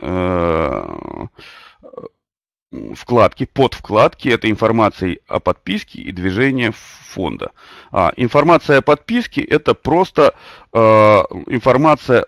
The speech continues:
о, э, той, э, Э Б С, которая реализована у вас. А, дело в том, что, э, Э Б С в коне-, э, в, в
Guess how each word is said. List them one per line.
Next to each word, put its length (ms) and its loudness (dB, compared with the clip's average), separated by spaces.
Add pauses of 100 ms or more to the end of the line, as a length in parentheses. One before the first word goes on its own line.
о, 560 2
э, 60 -10 (220)
той, 380 2
э, 600 0
Э 80 -4
Б 260 2
С, 80 -6
которая 640 0
реализована 840 -2
у 100 -6
вас. 320 -6 (400)
А, 220 2
дело 200 0
в 60 -10
том, 180 -2
что, 260 -4 (420)
э, 180 -2 (160)
Э 80 0
Б 300 4
С 180 -12
в 80 -20
коне-, 240 -2
э, 40 -6 (180)
в, 340 -2
в 360 2